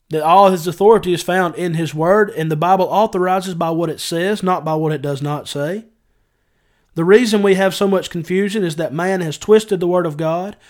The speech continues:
taught for doctrine the commandments of men, and trusted in lies. And so for us to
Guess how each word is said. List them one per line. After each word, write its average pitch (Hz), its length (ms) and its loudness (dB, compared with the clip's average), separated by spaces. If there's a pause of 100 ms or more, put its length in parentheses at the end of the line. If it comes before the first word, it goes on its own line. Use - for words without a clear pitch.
(180)
taught 202 280 4
for 185 100 -2
doctrine 196 460 2
the 180 80 -4
commandments 160 520 -4
of 117 140 -14
men, 170 440 -4 (340)
and 139 160 -6
trusted 180 400 -2
in 185 100 -4
lies. 139 540 -8 (440)
And 151 120 -8
so 185 120 -2
for 175 200 0
us 214 240 4
to 165 320 0